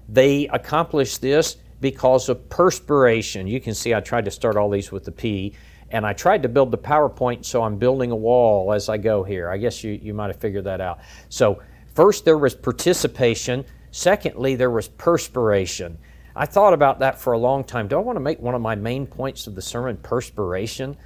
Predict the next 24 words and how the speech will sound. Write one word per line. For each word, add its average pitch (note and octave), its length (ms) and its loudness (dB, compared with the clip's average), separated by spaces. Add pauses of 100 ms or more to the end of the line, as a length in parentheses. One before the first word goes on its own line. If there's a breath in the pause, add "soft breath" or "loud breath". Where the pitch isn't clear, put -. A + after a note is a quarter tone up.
(260 soft breath)
sweat? - 640 2 (440 soft breath)
But C#3 380 4
the C#3 60 2
point A#3 340 4
that D#3 140 6
I C#3+ 80 6
was B2+ 180 2
making C#3+ 440 2
with A2+ 160 0
that, A#2+ 260 2
of G2 100 -6
course, A#2+ 520 0 (420 soft breath)
is B2+ 260 0
that A2+ 440 2 (280 soft breath)
they C3+ 180 4
were A#2+ 200 4
working A#2+ 680 2 (280 soft breath)
hard. F#2+ 720 2 (280 soft breath)
In A2+ 140 -4
fact, D3 340 0
Nehemiah C3+ 460 0
four D3 260 0
twenty-one C#3+ 600 -2
says, C3+ 320 0